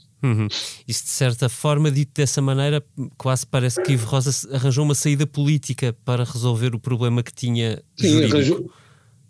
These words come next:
Speaker 2: arranjou uma, uma saída diplomática, vá, <laughs> para, para,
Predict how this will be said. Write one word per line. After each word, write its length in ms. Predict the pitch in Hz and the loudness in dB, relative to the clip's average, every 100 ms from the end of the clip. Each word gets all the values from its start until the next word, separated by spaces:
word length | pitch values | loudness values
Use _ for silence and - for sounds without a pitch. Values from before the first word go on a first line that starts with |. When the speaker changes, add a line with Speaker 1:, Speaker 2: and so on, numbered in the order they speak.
| _ - | _ -4
Speaker 2:
arranjou 420 | 117 135 147 143 | 0 2 2 4
uma, 500 | 139 139 139 135 127 | 4 2 2 2 2
uma 160 | 127 127 | 2 2
saída 360 | 127 131 127 120 | 2 2 2 2
diplomática, 800 | 123 123 113 120 120 101 98 | 0 0 -2 -2 -4 -4 -4
vá, 180 | 92 104 | -6 -6
<laughs> 400 | 104 - 123 - | -8 -8 -8 -4
para, 140 | - 104 | -2 -2
para, 260 | - 117 | -2 -4